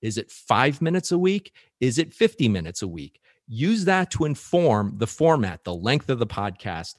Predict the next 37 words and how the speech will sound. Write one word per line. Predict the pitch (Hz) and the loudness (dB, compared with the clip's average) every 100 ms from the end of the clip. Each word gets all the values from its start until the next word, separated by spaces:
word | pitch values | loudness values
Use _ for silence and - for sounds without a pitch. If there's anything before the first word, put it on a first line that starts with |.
| - _ | -20 _
as | 104 107 | -6 0
well | 110 | 0
as | 98 | 0
how | - 135 | 2 4
often | 139 135 - 127 | 4 2 2 -2
you're | 120 | 0
gonna | 117 104 | -2 -2
release | 107 110 - | -2 -4 -4
the | 104 101 | -4 -4
episodes. | 104 - 98 85 | -4 -6 -12 -12
It's | 107 | -6
not | - 302 - | -4 -4 -4
so | 233 | -2
much | 233 226 | -2 -2
about | 180 185 160 - - _ | 0 2 0 -2 -16 _
releasing | 131 139 160 - 139 | 0 2 0 -2 -2
an | 127 | 0
episode | 135 139 135 - 123 117 - | 0 0 0 2 4 4 2
every | 123 123 123 117 | 2 4 2 2
X | 113 120 - 101 | 0 -2 -2 0
number | 113 104 | 2 2
of | 101 98 | 0 2
days. | 143 117 104 - _ - | 2 2 -2 -10 _ -12
It's | 104 | -6
being | 98 147 135 | 0 2 0
consistent | - 113 - 156 - - | -2 -4 -2 -2 -2 -4
with | 113 | -6
the | 104 | -8
schedule | - 113 110 98 | -2 0 0 -2
you | 92 92 | -4 -6
stick | - 123 117 | -2 -2 -2
with, | - - | -8 -10
whether | 95 95 92 | -10 -8 -10
it's | - | -6
once | 110 131 - | -4 -2 0
a | |
week | 156 156 156 | 0 2 0